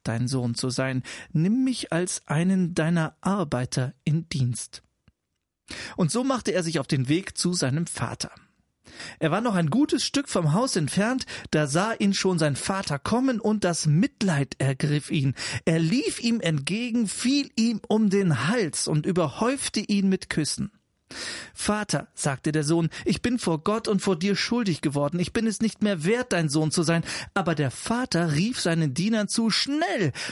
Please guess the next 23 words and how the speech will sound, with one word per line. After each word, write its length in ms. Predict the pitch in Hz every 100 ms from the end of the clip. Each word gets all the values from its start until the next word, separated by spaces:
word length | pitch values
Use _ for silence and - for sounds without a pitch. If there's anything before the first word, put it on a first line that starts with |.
| -
holt 260 | - 247 220
die 140 | 196 147
besten 600 | 190 196 - - 175 -
Kleider 480 | 156 143 147 135
für 140 | - -
ihn, 160 | 143 - _ -
steckt 460 | - - 196 - 190
ihm 140 | 165 156
einen 280 | 160 165
Ring 340 | 147 175 233 220
an 180 | 147 151
den 160 | 143
Finger 360 | - 165 160 156 - 123 -
und 300 | 180 160 -
bringt 300 | 151 180 -
ihm 180 | 151 139
Schuhe. 540 | - - 180 131 143 - _ _ _ _ - - -
Holt 400 | 262 247 - 185
das 220 | 165 160
Mastkalb 680 | 165 175 - - 151 156 -
und 100 | 131
schlachtet 540 | - 131 120 - - 127
es. 300 | 135 -